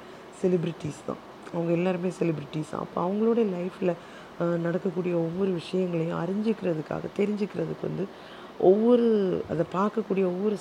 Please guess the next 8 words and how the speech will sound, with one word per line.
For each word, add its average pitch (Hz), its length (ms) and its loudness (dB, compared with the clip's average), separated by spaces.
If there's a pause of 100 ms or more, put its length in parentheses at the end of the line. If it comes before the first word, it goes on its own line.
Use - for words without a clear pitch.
சப்ஸ்கிரைபருக்கும் 185 880 -2 (460)
அல்லது 185 220 6
ஒவ்வொரு 208 260 6
வியூவருக்கும் 202 640 2
வந்து 175 220 -2
ஒரு 196 120 0
இன்ட்ரெஸ்ட் 185 460 -2
உண்டு. 52 180 -4